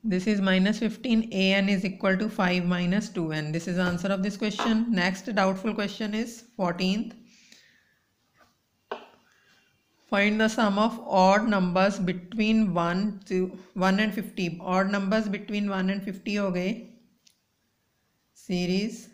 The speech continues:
odd numbers between one and fifty लिख लो तो easily आपको पता चल जाएगा। Between one, zero and fifty, sorry, that is one, three,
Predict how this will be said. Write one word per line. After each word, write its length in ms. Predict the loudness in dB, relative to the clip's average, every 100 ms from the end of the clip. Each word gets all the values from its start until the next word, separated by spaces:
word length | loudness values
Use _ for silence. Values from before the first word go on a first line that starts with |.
| _ _ _
odd 240 | -4 0 2
numbers 400 | 2 2 2 0
between 400 | -4 -4 -4 -2
one 220 | -2 0
and 120 | -2
fifty 340 | -2 -8 -6 -2
लिख 240 | -2 0
लो 120 | -4
तो 120 | -2 -2
easily 400 | -2 -2 -2 -2 -2
आपको 140 | -4 -4
पता 100 | -4
चल 200 | -4 -4
जाएगा। 360 | -2 -2 -2 -4 -8 -20 _ _ _ _ _ _ _ _ _ -12
Between 1080 | -6 -6 -8 -16 _ _ -6 -2 0 0 -2 -8 -18 _ -20 -20 _ _ _
one, 480 | -8 -4 -2 -2 -4 -8 -8
zero 380 | -4 0 0 2
and 220 | 2 0
fifty, 340 | -4 -6 -8
sorry, 340 | -6 -6 -4 -6 -8 -20 _ _ _ _ _ _ _ _ _ _ _ _ _ -6
that 200 | -4 -2
is 160 | -2
one, 320 | 0 0 2 0 -2 -12 -20 _ _ _
three, 560 | -8 -4 -2 -2 -4 -10